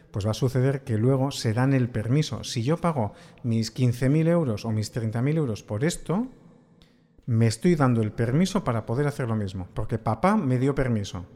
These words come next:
Entonces yo voy como un niño, papá me da permiso, que es mi, mi maestro, mi gurú, mi profe, lo que sea, y me dice, "Tú haz esta técnica que funciona". Y yo digo, "Oh, a mí me lo han dicho". Esto es como el soldado tonto, ¿no? Que sigue las órdenes y dispara.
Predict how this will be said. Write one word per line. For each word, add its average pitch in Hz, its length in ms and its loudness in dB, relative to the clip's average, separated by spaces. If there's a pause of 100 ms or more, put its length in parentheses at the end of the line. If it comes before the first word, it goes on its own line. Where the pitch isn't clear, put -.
(100)
Entonces 117 260 -4
yo 117 80 0
voy 143 120 2
como 120 240 0
un 131 80 2
niño, 175 340 2
papá 107 220 -4
me 110 100 -2
da 123 100 -2
permiso, 135 380 -4
que 101 80 -8
es 95 40 -6
mi, 107 320 -6
mi 107 120 -6
maestro, 180 480 -4
mi 120 120 -8
gurú, 104 280 -4
mi 113 120 -4
profe, 143 260 -6
lo 156 80 -2
que 160 80 -4
sea, 208 300 -4 (320)
y 127 60 -2
me 120 60 4
dice, 120 180 -4 (260)
"Tú 196 260 0
haz 160 200 -4
esta 160 320 -4
técnica 170 520 -2 (200)
que 117 120 0
funciona". 113 640 -2 (280)
Y 104 100 -8
yo 123 140 2
digo, 127 240 2
"Oh, 240 500 -2
a 147 60 -4
mí 165 120 2
me 196 100 4
lo 185 60 4
han 143 100 2
dicho". 139 260 -2
Esto 135 160 -4
es 147 60 -4
como 147 140 -2
el 131 40 -2
soldado 135 340 0
tonto, 101 280 -4
¿no? 165 120 -2
Que 123 80 -8
sigue 131 220 -4
las 127 220 -2
órdenes 180 460 0
y 117 100 -2
dispara. 107 460 -4